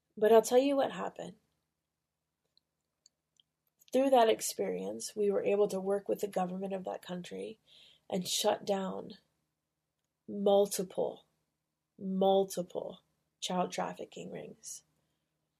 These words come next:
We were able to work with the country to change the way that they did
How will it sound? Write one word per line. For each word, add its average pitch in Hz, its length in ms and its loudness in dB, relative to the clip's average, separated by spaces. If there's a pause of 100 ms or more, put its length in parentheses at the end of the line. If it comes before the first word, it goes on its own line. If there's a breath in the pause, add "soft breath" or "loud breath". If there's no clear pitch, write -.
(320)
We 214 160 10
were 208 160 10
able 208 300 12
to 202 180 -2
work 190 280 0
with 185 180 -4
the 190 100 -4
country 190 600 -6
to 208 120 -2
change 208 540 -2
the 190 100 -2
way 190 240 -2
that 180 160 -6
they 185 140 -2
did 185 340 -4